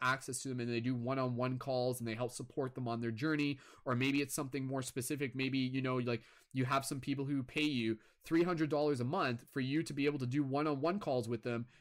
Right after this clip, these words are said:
And during those one-on-one calls, you give them, like, special tips and tricks on dream practices or something like that, or health and nutrition, or, or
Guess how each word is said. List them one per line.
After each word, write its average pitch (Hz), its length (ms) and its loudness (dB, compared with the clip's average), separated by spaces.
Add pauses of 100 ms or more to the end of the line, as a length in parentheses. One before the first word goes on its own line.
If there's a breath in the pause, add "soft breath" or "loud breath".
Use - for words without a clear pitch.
(140 soft breath)
And 117 160 0
during 160 260 2
those 160 160 2
one-on-one 156 380 0
calls, 123 340 0
you 120 300 2
give 139 240 0
them, 139 160 0
like, 123 180 0
special 135 600 0 (100)
tips - 260 -2
and 139 100 -4
tricks 123 440 -2
on 127 180 0
dream 131 320 -2
practices - 720 -8 (320 soft breath)
or 123 80 0
something 151 280 2
like 135 140 0
that, 95 220 -2
or 120 120 0
health 165 300 2
and 160 140 -2
nutrition, 151 640 -4 (340 loud breath)
or, 131 340 4
or 123 280 2